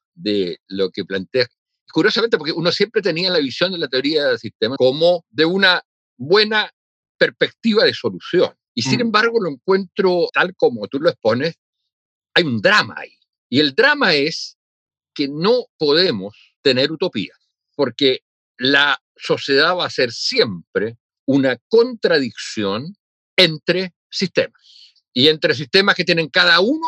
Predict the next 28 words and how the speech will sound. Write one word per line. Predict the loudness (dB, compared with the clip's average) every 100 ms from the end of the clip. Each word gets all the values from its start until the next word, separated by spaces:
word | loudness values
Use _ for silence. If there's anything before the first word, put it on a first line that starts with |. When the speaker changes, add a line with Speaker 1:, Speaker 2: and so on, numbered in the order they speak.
| -4
Speaker 1:
su | -6 0
propia | -2 -2 0 0
lógica, | 2 -4 -4 0 0
que | 2
no | 2
es, | 0 -2 _
que | -4
es | -2
irreductible, | -2 0 2 2 0 -4 2 4 2 -2 -6
o |
su | -6
propia | -4 -2 0
dinámica, | 2 2 2 -2
como | -4 -6
se | -4
le |
quiera | 0 0
llamar, | 0 -2 -4 0
que | 0
es | 0 -2
irreductible | 2 4 2 2 2 2 -2 -6 -6
a |
la | -6 -6
otra. | -18 _ _ _ _ _ -20 -4
Y | -4
entonces, | 0 -2 -2 -8 _ _ _
la | 0 0 0
pregunta | -4 -2 -6 -2